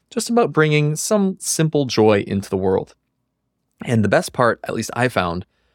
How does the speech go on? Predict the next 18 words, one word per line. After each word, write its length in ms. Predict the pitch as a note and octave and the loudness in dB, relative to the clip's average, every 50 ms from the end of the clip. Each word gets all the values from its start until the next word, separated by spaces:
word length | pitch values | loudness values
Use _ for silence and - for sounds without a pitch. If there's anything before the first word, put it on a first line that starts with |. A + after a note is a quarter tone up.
| _ - | _ -4
was 140 | - A2 G2+ | -2 -2 0
that 180 | A2+ A#2 - - | 2 0 -2 -2
his 280 | - - - B2 A#2 A#2 - | -4 2 2 2 2 0 -2
emails 640 | - A#2 A2+ A2+ A2 G2+ G2+ G2+ A2 A2+ - - _ _ _ | 0 2 4 4 2 2 0 0 0 -2 -4 -8 _ _ _
filled 480 | - - A2 A2 G#2+ A#2 A#2 A2+ - | -4 0 2 4 4 4 2 -2 -4
my 380 | G#2 G2+ G2+ A#2+ D3+ F3+ G3 G3+ | -4 -2 -2 -2 -2 -2 -2 -2
sea 520 | G3 - - - F#2+ F#2+ F#2+ F#2+ B2 - - | -2 -4 -6 -6 -6 -6 -6 -8 -8 -8 -8
as 180 | - C#3 C#3 C#3 | -8 -6 -4 -2
well, 380 | D3+ F3 F#3+ B2+ A2 B2 _ _ _ - | -2 -2 -2 -2 -4 -6 _ _ _ -4
and 160 | - E3 - - | -4 -4 -2 -4
at, 120 | D#3 - _ - | -8 -8 _ -2
at 140 | - D3+ D3+ | -2 -2 -2
zero 340 | C3+ - E3 F3+ F#3+ F#3 F3 | 0 2 4 4 6 4 4
cost 540 | - - - D#3+ D#3 D#3 D3+ - - - - - | 0 -2 -2 -2 -2 -2 -2 -6 -10 -14 -16 -12
to 100 | - C#3 | -10 -6
Joel. 460 | B2+ - D3+ D#3 D3+ A2+ - - _ _ _ _ _ _ _ _ _ _ _ - | 0 2 4 4 4 2 0 -4 _ _ _ _ _ _ _ _ _ _ _ 0
Optimism 680 | - B2+ C#3 - - D3 C#3 C#3 C3+ C3+ D3 D3 D3 C#3+ - | 0 0 0 0 -2 0 0 0 0 0 -2 -2 -2 -4 -2
is 240 | - A#2 B2 A#2+ | -2 -2 -2 -2